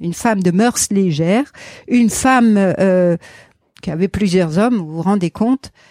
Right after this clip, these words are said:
et puis, euh, une femme qui était une étrangère, et puis c'est avec elle qui a eu la première discussion qu'on peut qualifier de théologique dans l'évangile de Jean.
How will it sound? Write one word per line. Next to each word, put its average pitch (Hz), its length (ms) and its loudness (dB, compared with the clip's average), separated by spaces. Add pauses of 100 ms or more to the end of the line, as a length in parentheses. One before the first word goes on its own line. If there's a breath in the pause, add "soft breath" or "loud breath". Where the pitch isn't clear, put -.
(140)
et 208 160 2
puis, 214 360 0 (100)
euh, 185 220 0
une 190 120 0
femme 196 320 -2
qui - 120 -4
était 190 140 -2
une 175 240 -2
étrangère, 220 800 -2 (400 soft breath)
et 208 160 0
puis 214 760 -6
c'est - 360 -4
avec 185 380 -2
elle 294 240 2 (600)
qui 220 160 -2
a 208 100 2
eu 254 100 2
la 196 160 -4
première 254 960 0
discussion 240 960 -2 (580 soft breath)
qu'on 208 160 -2
peut 277 160 0
qualifier 220 480 0
de 202 140 0
théologique 220 1000 -2 (160)
dans 202 140 0
l'évangile 208 480 -4
de 208 120 -4
Jean. 175 220 -8